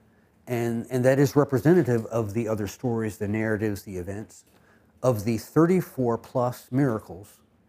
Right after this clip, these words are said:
recorded that are attributed to the work of Jesus prior to the resurrection. Only seven miracles are in John. So John does have miracles, but not nearly as many as the other three, okay?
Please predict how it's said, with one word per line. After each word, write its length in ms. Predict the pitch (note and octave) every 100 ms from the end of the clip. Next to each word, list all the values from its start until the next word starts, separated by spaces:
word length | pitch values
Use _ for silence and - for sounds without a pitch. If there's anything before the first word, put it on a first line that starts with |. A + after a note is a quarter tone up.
| _
recorded 500 | A2 A2 D3 F#2+ A2 - -
that 160 | A2+
are 180 | G#2 G#2
attributed 580 | G2+ - E3 C#3 B2+ A#2+
to 120 | A2+
the 60 | G#2+
work 200 | A2+ A2+
of 100 | G2
Jesus 520 | A2 G#2+ - F2 _
prior 320 | - B2 D#3+
to 140 | D#3+ C#3+
the 60 |
resurrection. 680 | C3 B2 - G#2 F#2+ - E2+ - _ _ _ -
Only 240 | B2 A#2+
seven 400 | - - G3 F3+
miracles 480 | A2+ G#2 - A2 G#2+
are 180 | F2+ A2
in 140 | G#2+
John. 320 | A#2 C3+ F#2 - _ _ _ _ -
So 120 | C#3
John 220 | F3 E3+
does 200 | G3 F#3+
have 180 | D3+ D3+
miracles, 480 | E3+ A2+ F2 G2 - _ _ -
but 100 | D3
not 260 | C#3+ A#2+ - -
nearly 600 | B2 C3 F3+ G#3+ F3 B2
as 160 | G#2+
many 340 | G#2 F2+ F#2 F2
as 220 | G#2 G#2
the 220 | - A2 -
other 320 | G#2 G#2 F#2+
three, 360 | - - B2 - _ _ _ _ _ _ -
okay? 220 | F#2